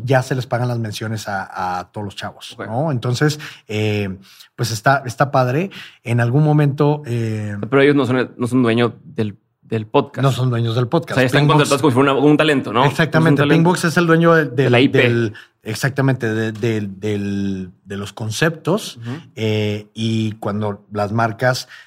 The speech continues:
Speaker 1: s-, le entran, ¿no? Pues se reparte toda la cantidad de, de, de lana y ya hay un tabulador mucho, muy arriba del, del,
Speaker 2: Del,
Speaker 1: del,
Speaker 2: del promedio.
Speaker 1: del promedio, porque justo queremos esa parte para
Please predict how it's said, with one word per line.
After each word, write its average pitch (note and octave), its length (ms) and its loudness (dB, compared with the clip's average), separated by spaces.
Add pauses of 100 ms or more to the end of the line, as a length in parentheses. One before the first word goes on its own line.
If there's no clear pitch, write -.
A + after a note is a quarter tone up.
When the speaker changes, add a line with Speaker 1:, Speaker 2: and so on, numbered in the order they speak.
Speaker 1:
s-, - 280 -14 (140)
le G#2+ 340 0
entran, D#3 440 0
¿no? D#3 220 -2
Pues B2 140 -8
se A#2+ 80 -6
reparte G#2+ 500 -6
toda A2+ 300 -4
la G#2+ 120 -4
cantidad G#2+ 420 -8
de, G#2+ 260 -6
de, F#2 380 -12 (340)
de G#2+ 140 -4
lana A#2+ 300 0
y C3 140 0
ya C3+ 140 4
hay D3 120 4
un E3 220 4
tabulador C3+ 800 0 (560)
mucho, E3+ 580 6
muy C3 280 2
arriba A2+ 420 0
del, G2+ 320 -6
del, G2 420 -6 (260)
Speaker 2:
Del, - 140 -18
Speaker 1:
del, G2+ 220 -6
Speaker 2:
del G#2 100 -10
promedio. A#2+ 300 -2
Speaker 1:
del A2+ 100 -2
promedio, C3+ 440 2
porque C3 240 -2
justo D#3+ 520 -2
queremos C3+ 420 0
esa D3+ 280 -2
parte C3+ 340 -2
para G2+ 560 -6